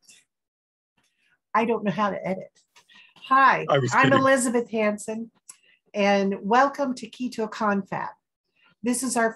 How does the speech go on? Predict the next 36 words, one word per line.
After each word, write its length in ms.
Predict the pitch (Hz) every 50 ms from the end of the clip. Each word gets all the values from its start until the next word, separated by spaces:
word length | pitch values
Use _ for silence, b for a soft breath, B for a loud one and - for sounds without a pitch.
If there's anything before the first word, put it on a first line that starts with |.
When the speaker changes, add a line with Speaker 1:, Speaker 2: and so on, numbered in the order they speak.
| - -
Speaker 1:
first 460 | 254 254 247 247 - - - - -
meeting 580 | 214 220 226 220 214 214 226 247 269 285 294 - -
of 160 | 208 202 -
Keto 280 | - - 214 220 208
Confab, 680 | 214 - - 202 196 196 190 - 202 196 196 202 208 208 - - -
and 480 | - 170 165 165 165 165 165 165 170 - -
it's 420 | 190 175 175 175 - - - - - 202
been 340 | 180 160 196 185 185 180
hard 360 | 160 - - - 214 214 208 202
to 60 | 208
get 200 | - 214 208 -
the 80 | 208
word 280 | 196 196 196 202 202 202
out 380 | 196 190 196 196 202 214 214 - _ -
that 240 | 185 170 - 208
we 220 | 180 175 185 185 175
are 180 | 175 175 170 165 -
going 160 | 175 175 170
to 100 | 175 180
be 120 | - 170 151
having 400 | - 190 185 190 208 208 208 208
the 60 | 202
meeting 520 | 202 202 202 202 202 202 202 196 196 190 -
this 180 | 196 190 - - -
week. 300 | 208 214 214 - _ _ _ b b b b b b _ -
Um, 200 | - 175 175 175
we 160 | 180 175 175
were 260 | 170 165 156 160 160
originally 560 | 165 185 214 240 214 226 240 233 233 226 226 226
supposed 400 | 226 - - 220 214 214 - -
to 60 | 202
start 460 | - - - 208 214 214 214 214 _ -
on 220 | 170 170 160 170 - -
Oxo-, 540 | 180 175 165 - - - - 190 180 180 _ _ _ - -
October 540 | 170 165 - - - - 202 190 - 185 160
sixth 560 | - - - - - 233 - - - -